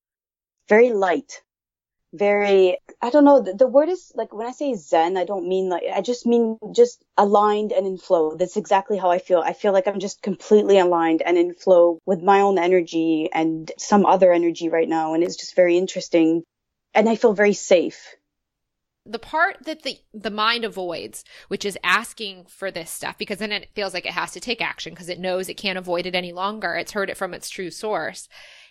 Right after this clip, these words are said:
Speaker 1: Mm-hmm.
Speaker 2: That's the part that's trying to keep you safe, but makes you feel unsafe, right? 'Cause it's
Speaker 1: Yeah.
Speaker 2: projecting it, law of attraction. The mind feels unsafe. So it's trying to find safety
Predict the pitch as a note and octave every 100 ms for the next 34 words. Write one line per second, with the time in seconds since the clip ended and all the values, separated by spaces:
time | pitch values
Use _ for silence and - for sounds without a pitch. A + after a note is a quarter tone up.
0 | _ - F#3 A#3 C4+ D#4 E4 C#4+ C#4+ C4
1 | - A#3 G#3 - - E4+ - A#3 - F#3
2 | F3 - - A#3+ - B3 - C4 B3 G#3
3 | G3+ - C4 - - _ _ _ _ _
4 | _ G#3+ G#3+ A3+ B3 F3+ F3+ - C4+ C4
5 | G#3 G#3+ G#3+ - C4+ A#3 A#3 C#4 C#4+ -
6 | E3 F3 G3+ C4+ A#3+ G3+ A#3+ G#3+ - G#3
7 | - F#3 G3 F#3+ A#3 A3 G3+ - A#3 G3+
8 | F3+ B3 - D#3